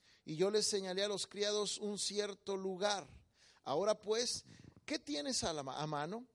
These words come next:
Dame cinco panes o lo que tengas. El sacerdote respondió a David y dijo, "No tengo pan común a la mano,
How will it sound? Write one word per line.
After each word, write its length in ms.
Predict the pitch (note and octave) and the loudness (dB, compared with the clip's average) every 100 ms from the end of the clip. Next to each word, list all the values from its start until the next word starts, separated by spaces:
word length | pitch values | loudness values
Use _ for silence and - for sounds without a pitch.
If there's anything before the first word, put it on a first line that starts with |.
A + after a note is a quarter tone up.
| _ C#3+ | _ -6
Dame 260 | F3+ A3 | -2 2
cinco 420 | - A#3 A#3 G#3+ | 4 2 0 -2
panes 560 | E3 G#3 A#3 G#3+ G3 - | -2 -2 -2 -2 -2 -2
o 100 | F#3 | -2
lo 160 | F3+ F3+ | -2 -2
que 140 | G#3 | -4
tengas. 720 | - G3 A#3+ B3+ F3 - - - - - | -2 0 2 0 -4 -6 -8 -12 -20 -10
El 120 | D3 D3+ | -4 0
sacerdote 800 | G#3 A3 G#3 G#3+ C#4 - G#3 G3 | 2 4 6 8 6 6 4 4
respondió 880 | G3 G3 - G3+ G3 A3 A#3 A#3 | 2 0 2 0 2 4 6 6
a 100 | G3+ | 2
David 460 | G3 F#3+ G3 B3 C4 - - - - _ - | 2 0 0 -2 -2 -6 -20 -20 -20 _ -2
y 140 | A3+ | 0
dijo, 460 | A3+ C4+ - D3 - | 4 2 0 -8 -8
"No 280 | D3 F#3 A#3 | -4 -2 -2
tengo 440 | B3+ C4+ C4 A#3 | -2 0 2 2
pan 260 | A3+ A#3 A#3+ | 0 -2 -4
común 540 | - G3+ G3 A#3 A#3+ | -2 -2 2 2 2
a 100 | G3+ | 2
la 140 | F#3 E3+ | 2 0
mano, 480 | G3 B3 A#3 C3 | 0 -2 -2 -6